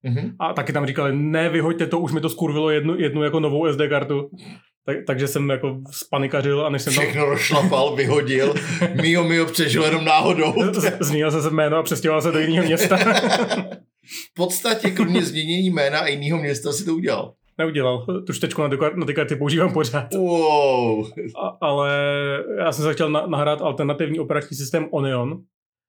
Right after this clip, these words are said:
Speaker 2: na, na to a koupil jsem si teda novou s-, normálně SanDisk S D kartu na to. A tu starou jsem jako vyhodil, <laughs> nebo nevyhodil, ma-, hodil, hodil do šuplíku a smazal z ní všechno. A všechny romky, který, na který hraju, jsem se stáhnul znova, no.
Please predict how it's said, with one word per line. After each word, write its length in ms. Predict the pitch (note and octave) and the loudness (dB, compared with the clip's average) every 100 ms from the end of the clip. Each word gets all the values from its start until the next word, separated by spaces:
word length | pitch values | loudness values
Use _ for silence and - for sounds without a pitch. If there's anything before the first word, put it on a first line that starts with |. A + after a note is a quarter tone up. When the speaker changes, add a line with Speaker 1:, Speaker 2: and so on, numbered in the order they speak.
| _ - | _ -6
Speaker 2:
na, 100 | C3 | -4
na 120 | G#3+ B2+ | -2 -2
to 380 | C#3 C3+ D3 | 0 -2 -2
a 380 | - C3+ C#3 - | -2 0 0 -2
koupil 260 | - B2+ C#3 | -4 0 0
jsem 100 | C#3 | 0
si 100 | C3 | 0
teda 260 | C3+ C3+ D3 D3+ B3 | 2 2 0 -4 -4
novou 420 | C3+ A#2+ C3 C#3+ | -2 0 -2 -4
s-, 100 | - | -4
normálně 300 | C#3+ B2+ C3 | -2 0 -2
SanDisk 360 | C#3 C3 C#3 | 0 0 0
S 100 | D#3+ | -2
D 140 | B2+ C3+ | -2 0
kartu 280 | C3 B2+ C#3 | 0 -2 -4
na 100 | B2+ | -4
to. 220 | C#3 C#3+ _ _ _ _ _ _ _ _ _ _ _ - | -6 -8 _ _ _ _ _ _ _ _ _ _ _ -8
A 120 | C3+ | -6
tu 100 | B2 | -6
starou 420 | A#2+ C#3 C3 C3 | -2 0 0 -2
jsem 200 | B2+ C3+ | -2 -2
jako 160 | B2+ A#2+ | -2 -2
vyhodil, 320 | A#2 B2 C#3 B2+ D#3 | -2 0 -2 -2 -4
<laughs> 200 | - _ | -6 _
nebo 120 | G#2+ | -8
nevyhodil, 400 | A2+ A2+ A#2 A#2+ | -6 -4 -2 -2
ma-, 180 | B2 - | -2 -2
hodil, 220 | B2 B2+ C3+ | -2 -2 -2
hodil 220 | A#2+ B2+ | -2 -2
do 100 | A#2 | -2
šuplíku 380 | A#2 A#2+ A#2+ C3 | -4 -6 -6 -4
a 40 | |
smazal 300 | A#2+ B2 A#2 | -4 -2 -2
z 40 | A#2 | -2
ní 80 | A#2+ | -4
všechno. 320 | A#2+ - B2 - _ _ _ _ _ _ _ _ _ _ _ | -8 -10 -10 -12 _ _ _ _ _ _ _ _ _ _ _
A 280 | B2+ B2 B2 | -2 -2 -2
všechny 260 | C#3 C3 | -2 0
romky, 260 | C#3+ C3 C3 | 0 0 -2
který, 180 | C3+ D#3+ | -2 -2
na 120 | D3 | -2
který 200 | C#3 C3 | -2 -2
hraju, 220 | B2+ C3 | 0 0
jsem 120 | B2+ | -2
se 80 | C3 | -4
stáhnul 300 | A#2+ C3 C#3 | -2 -2 0
znova, 240 | C3 C3+ A2+ | -2 -2 -2
no. 160 | G#2 | -6